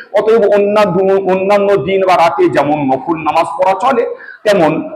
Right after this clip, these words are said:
আশুরার রাতে বা আশুরার দিনেও নফল নামাজ পড়া যেতে পারে।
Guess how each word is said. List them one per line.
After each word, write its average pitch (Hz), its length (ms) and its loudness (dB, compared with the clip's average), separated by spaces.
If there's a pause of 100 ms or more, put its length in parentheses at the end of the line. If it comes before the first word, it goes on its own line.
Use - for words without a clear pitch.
আশুরার 151 540 2
রাতে 151 360 2
বা 135 100 2
আশুরার 135 500 0
দিনেও 151 280 0
নফল 160 340 -2
নামাজ 131 320 0 (100)
পড়া 127 180 2
যেতে 131 260 -4
পারে। 170 240 0